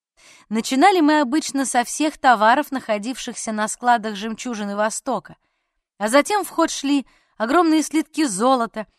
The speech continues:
гигантские плантации и нефтяные скважины. В общем, через некоторое время я стала настоящей миллионершей. Подозреваю, лишь благодаря тому, что мой противник играл не всерьез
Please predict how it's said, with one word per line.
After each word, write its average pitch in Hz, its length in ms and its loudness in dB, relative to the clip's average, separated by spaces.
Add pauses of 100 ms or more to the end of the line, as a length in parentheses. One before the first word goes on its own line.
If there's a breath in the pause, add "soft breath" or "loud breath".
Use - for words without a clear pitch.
(200)
гигантские 247 580 0
плантации 269 760 2
и 277 40 0
нефтяные 240 500 -4
скважины. 160 680 -4 (760)
В 208 120 -4
общем, 220 340 -4 (400 soft breath)
через 277 260 2
некоторое 202 480 -4
время 269 300 0
я 202 140 -4
стала 208 260 -2
настоящей 220 640 -6
миллионершей. 269 800 -4 (480)
Подозреваю, 302 600 4
лишь 269 180 0
благодаря 254 560 -2
тому, 302 280 -2
что - 200 -8
мой 240 160 -2
противник 233 600 -6
играл 240 340 -2
не 226 140 -4
всерьез 277 560 -2